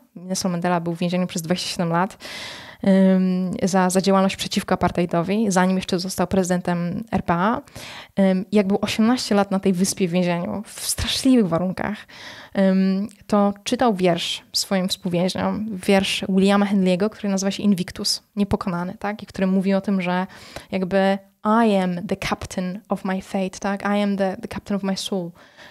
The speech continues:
Em, i to jest, e, coś, jak, jak wyobrażam sobie w ogóle tak, jak siedzi na takiej pryczy, tak? W tym, w takim posiaku i, e, i czyta o tym innym, mimo tych dwudziestu siedmiu lat, które spędził w więzieniu, to po prostu napawa to we mnie jakąś taką, jakimś takim głębokim wzruszeniem.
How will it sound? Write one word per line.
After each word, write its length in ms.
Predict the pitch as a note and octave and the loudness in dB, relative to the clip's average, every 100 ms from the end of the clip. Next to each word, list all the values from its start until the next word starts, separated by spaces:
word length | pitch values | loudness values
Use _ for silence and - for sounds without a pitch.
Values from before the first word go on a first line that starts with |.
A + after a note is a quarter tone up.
| - | -4
Em, 380 | G3+ F#3+ F#3 F#3+ - | 2 4 2 0 -6
i 60 | G#3 | -2
to 100 | A3 | 2
jest, 340 | A3+ A3+ - | 2 2 0
e, 300 | G3+ G3 G3 G3 | 2 4 4 2
coś, 200 | G#3 F#3+ | 0 -2
jak, 100 | F3+ A3 | -2 0
jak 300 | F3+ F#3+ G3 | 0 0 0
wyobrażam 420 | F3+ F#3 G#3 A3+ | 2 4 4 4
sobie 240 | - G3 F#3 | 4 2 2
w 60 | |
ogóle 180 | F#3 G3 | 2 0
tak, 260 | G3 F#3 G3+ | 2 0 0
jak 140 | F#3+ | -2
siedzi 240 | - G3+ | -2 0
na 100 | G#3 | 0
takiej 220 | G3 F3+ F3 | 0 -4 -4
pryczy, 500 | - G#3+ G3+ F#3 F3+ | 0 2 2 -2 -2
tak? 280 | F#3+ G3 | -2 -2
W 80 | - | -6
tym, 240 | - F#3 F#3 | -4 -4 -4
w 60 | |
takim 240 | G3 - F#3+ | -6 -4 -4
posiaku 520 | F#3 F3+ F3 G3 G3+ | -2 -2 0 -2 0
i, 400 | F#3+ F#3 F3+ F#3+ - - - - - | 0 0 0 -2 -6 -14 -14 -12 0
e, 200 | F#3+ F#3 F#3 | 2 2 0
i 80 | - | -4
czyta 240 | - A3 | 0 0
o 60 | G#3 | 2
tym 160 | G#3 G3 | 0 0
innym, 400 | G#3 G3+ F#3+ G3 | 2 2 4 6
mimo 220 | G#3 G3+ | 4 2
tych 240 | - F3 | 0 -4
dwudziestu 600 | E3 G3 - - - F#3+ | -2 -2 0 -2 -4 -8
siedmiu 380 | - A3 G#3 G3+ | -2 2 2 2
lat, 260 | G3 F#3 - | 0 -2 -2
które 200 | F#3+ F#3+ | 0 0
spędził 340 | - G3 F3 | 0 0 0
w 40 | |
więzieniu, 380 | F3+ F3 E3+ G#3 | 0 0 2 0
to 60 | A3 | -2
po 80 | F3+ | -6
prostu 280 | G3 - | -6 -2
napawa 340 | F#3+ F#3+ G3+ G3+ | -2 2 2 0
to 140 | F3+ | -2
we 120 | F#3+ | -2
mnie 120 | G3+ G3 | 0 -2
jakąś 280 | G3 G3 | -2 -4
taką, 400 | - F#3 G3+ G3+ G#3 - - - | -4 -6 -2 -2 -4 -10 -16 -10
jakimś 240 | - G3+ | -2 0
takim 200 | G#3 G#3+ | 2 2
głębokim 340 | G#3 G3+ G#3+ A#3 | 4 2 2 0
wzruszeniem. 540 | A#3 - E3+ E3 E3+ | 0 -2 -4 -4 -6